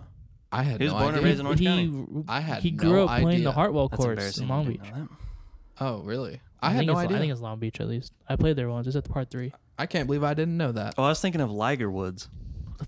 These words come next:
Speaker 3: fuck is <laughs> I was like, "Shut the
Speaker 2: He was
Speaker 3: fuck."
Speaker 2: born in Cyprus.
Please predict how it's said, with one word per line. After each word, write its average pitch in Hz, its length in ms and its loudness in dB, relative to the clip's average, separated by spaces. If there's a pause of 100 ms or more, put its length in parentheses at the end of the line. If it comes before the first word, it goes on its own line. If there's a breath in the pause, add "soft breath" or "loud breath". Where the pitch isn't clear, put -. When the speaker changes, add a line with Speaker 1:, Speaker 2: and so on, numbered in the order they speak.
(120)
Speaker 3:
fuck - 100 2
is 294 100 10
<laughs> 302 2000 8
I - 1300 0
was 240 100 -4
like, 220 160 -2
"Shut - 280 -4
the 226 100 -2
Speaker 2:
He 147 120 2
was 139 100 4
Speaker 3:
fuck." 123 60 0
Speaker 2:
born 147 200 4
in 131 100 2
Cyprus. 107 680 -2